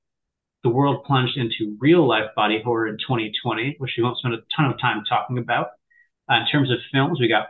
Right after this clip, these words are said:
Friend of the World, P G, Psycho Gorman, which is an absolute blast, and Brandon Cron-, Brandon Cronenberg's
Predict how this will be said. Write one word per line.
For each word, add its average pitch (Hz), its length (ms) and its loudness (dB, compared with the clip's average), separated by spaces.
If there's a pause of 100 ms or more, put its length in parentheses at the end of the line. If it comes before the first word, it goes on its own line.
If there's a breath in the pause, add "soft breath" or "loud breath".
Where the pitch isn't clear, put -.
(120)
Friend 135 220 4
of 113 100 -2
the 117 80 2
World, 120 500 2 (300)
P 156 340 6
G, 135 360 2
Psycho 120 300 2
Gorman, 113 440 0
which 113 160 -4
is 107 120 -6
an 113 120 -8
absolute 117 460 -2
blast, 117 400 0 (680 soft breath)
and 113 160 0
Brandon 127 280 4
Cron-, 127 340 0 (160)
Brandon 135 280 2
Cronenberg's 117 480 0